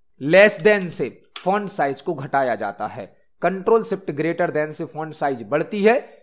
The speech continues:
कंट्रोल शिफ्ट लेस देन से फॉन्ट साइज घटती है। हमने एक पैराग्राफ को सिलेक्ट किया, कंट्रोल शिफ्ट ग्रेटर देन को प्रेस किया, आप देख सकते हैं फॉन्ट साइज यहां पर बढ़ रही है,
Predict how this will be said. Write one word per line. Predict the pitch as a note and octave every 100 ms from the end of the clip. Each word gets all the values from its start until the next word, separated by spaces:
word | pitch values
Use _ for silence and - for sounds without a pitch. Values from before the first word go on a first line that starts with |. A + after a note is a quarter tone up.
| _ G3
कंट्रोल | G3+ G3 A#3 G#3+
शिफ्ट | F3+ - D#3
लेस | C#3+ C#3
देन | A#2+ C#3+ C3+
से | G3 F3 - - -
फॉन्ट | E3 D3+
साइज | - C#3+ F3
घटती | C#3+ E3+ - F3
है। | D#3 A2 - _
हमने | D#3 F3+
एक | F3 -
पैराग्राफ | D3+ D#3 D#3+ D#3
को | E3+
सिलेक्ट | D#3+ E3+ F3 -
किया, | G3 A3 - - _ _ -
कंट्रोल | F#3+ G3 G3+ A#3
शिफ्ट | A3+ G3+ G#3
ग्रेटर | D3+ F3+ F3+ F3
देन | D#3 C#3+
को | B2+
प्रेस | C3+ C3 A2+ -
किया, | A2+ G2 - _ _
आप | C#3
देख | C#3+ F3
सकते | F#3+ F#3 A3+
हैं | A3+
फॉन्ट | D#3 D3
साइज | D3 D3+ C#3
यहां | C3+ A#2+
पर | F3+
बढ़ | E3+ E3+
रही | A2 A2+ G2
है, | G2